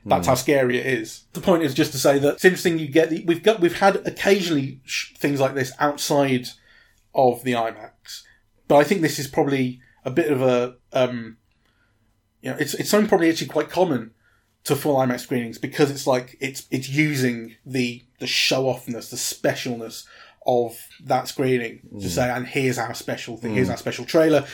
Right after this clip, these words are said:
Speaker 1: here's our special, you're, you're the, you're the in crowd, you're the film crowd, you know what you want, here's the stuff you'll be interested in." It's interesting that they use that to sell it, where they, outside of that, you hardly see those things.
Speaker 2: Mm.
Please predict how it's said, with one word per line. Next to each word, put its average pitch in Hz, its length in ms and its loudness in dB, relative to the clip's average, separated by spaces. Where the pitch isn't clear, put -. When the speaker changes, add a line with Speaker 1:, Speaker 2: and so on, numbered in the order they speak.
Speaker 1:
here's 139 220 2
our 123 100 -2
special, - 260 -6
you're, 139 220 0
you're 131 220 -2
the, 120 200 -8
you're 135 140 0
the 123 160 -4
in 151 220 2
crowd, 143 280 2
you're 113 120 -2
the - 60 -8
film 139 280 0
crowd, 131 280 0
you 123 80 -10
know 135 180 0
what 131 160 -4
you 123 100 -4
want, 127 300 -4
here's 139 240 -2
the 131 60 -8
stuff - 240 -4
you'll 123 100 -2
be 127 100 -2
interested 123 340 -8
in." 123 160 -8
It's - 120 -6
interesting 160 300 0
that 139 100 -4
they 135 80 0
use 135 220 -2
that 131 180 0
to 123 80 -8
sell 127 360 -2
it, 139 180 -2
where 135 160 0
they, 135 180 -2
outside 147 440 0
of 120 60 -2
that, 127 220 0
you 127 100 -8
hardly 127 360 0
see 127 180 -2
those 120 220 -4
things. 110 320 -6
Speaker 2:
Mm. 95 320 -4